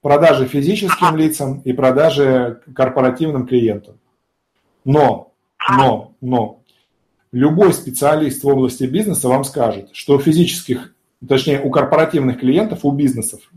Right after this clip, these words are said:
денег примерно в четыре, пять, шесть раз больше, чем у физического лица, чем у физлиц.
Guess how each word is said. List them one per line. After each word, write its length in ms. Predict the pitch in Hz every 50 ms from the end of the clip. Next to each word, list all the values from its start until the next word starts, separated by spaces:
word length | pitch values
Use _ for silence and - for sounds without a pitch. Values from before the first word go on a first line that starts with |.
| - - _ -
денег 680 | 123 123 117 117 117 117 123 165 202 214 165 - -
примерно 480 | - 135 131 143 160 160 147 135 123
в 160 | 120 - - -
четыре, 540 | - - 135 131 - 156 170 170 151 131
пять, 340 | 131 123 143 143 147 143 139
шесть 340 | - - - 147 143 139 -
раз 220 | 135 127 120 113
больше, 480 | 123 135 151 175 180 - - 127 98 - _ _ _ _ _ _ _ _ _ _ -
чем 240 | - 143 143 151 165
у 60 | 147
физического 680 | - - 131 123 127 127 - - - - 127 120 113
лица, 400 | 117 123 123 - - 113 98 95 _ _ _ _ _ _ _ _ _ _ _ _ _ _ _ _ _ _ _ _ _ _ _ _ _ _ -
чем 220 | - 147 151 156
у 40 | 160
физлиц. 560 | - - 147 131 123 110 104 101 - - _